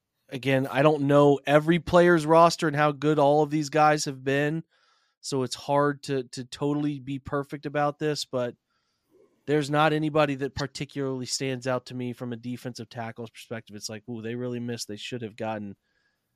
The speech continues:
should have gotten that guy." So yeah, we'll just kinda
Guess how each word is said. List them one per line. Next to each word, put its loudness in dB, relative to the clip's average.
should -4
have -8
gotten -8
that -6
guy." -12
So -8
yeah, 8
we'll 2
just 2
kinda -2